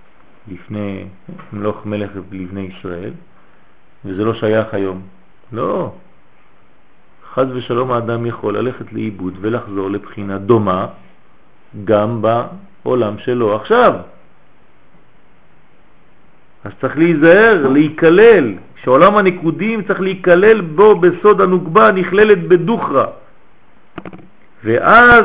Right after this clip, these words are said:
מכלל שניהם יחדיו נבנה עולם האצילות שהוא סוד הכלל.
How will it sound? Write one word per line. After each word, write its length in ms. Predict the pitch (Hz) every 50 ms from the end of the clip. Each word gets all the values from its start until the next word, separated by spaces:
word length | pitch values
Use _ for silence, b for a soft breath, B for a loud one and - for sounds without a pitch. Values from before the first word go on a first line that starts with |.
| 170 160
מכלל 600 | 165 170 170 165 160 - - 165 190 220 233 226 220 -
שניהם 500 | - 185 185 185 180 175 208 254 269 254
יחדיו 500 | 240 220 190 - 160 156 196 220 220 208 175 175
נבנה 300 | 180 180 175 170 170 180
עולם 380 | 175 165 160 165 165 160 160 156
האצילות 500 | 151 147 139 - - 143 139 147 139 -
שהוא 200 | 139 135 135 127 -
סוד 160 | 143 139 135
הכלל. 600 | 131 - - - - 131 143 147 147 139 127